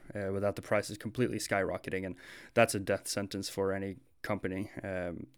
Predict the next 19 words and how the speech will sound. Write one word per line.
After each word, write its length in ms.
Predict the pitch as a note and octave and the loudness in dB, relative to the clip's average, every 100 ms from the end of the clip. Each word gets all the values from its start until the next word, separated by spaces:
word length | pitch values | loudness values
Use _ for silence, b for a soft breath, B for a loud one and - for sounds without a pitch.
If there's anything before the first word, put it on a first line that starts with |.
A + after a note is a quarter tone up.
| - | -14
so 300 | - - G2+ - B B B B B - | -4 2 2 0 B B B B B 4
a 40 | A#2+ | 10
lot 140 | C3+ | 10
of 60 | - | 10
companies 380 | D3+ C#3+ D3 | 4 6 6
actually 280 | C#3 C3+ C#3 | 6 6 4
turned 280 | C3 C#3+ C3 | 6 6 6
to 120 | C#3+ | 6
s-, 260 | C3 - - | 6 4 0
machine 400 | B2 B2+ - D#3 | 4 6 8 10
making, 380 | C#3+ - - - | 8 6 0 -6
and 140 | - G#2+ | -4 -2
then 160 | G#2+ - | -2 4
this 180 | B2+ B2+ | 4 4
is 180 | A2+ | 0
really 280 | G#2+ C#3+ A#2+ | 6 8 8
the 120 | G2+ | 6
era 240 | G2 A#2+ G#2 | 8 8 6
where, 300 | G2+ G2 | 6 4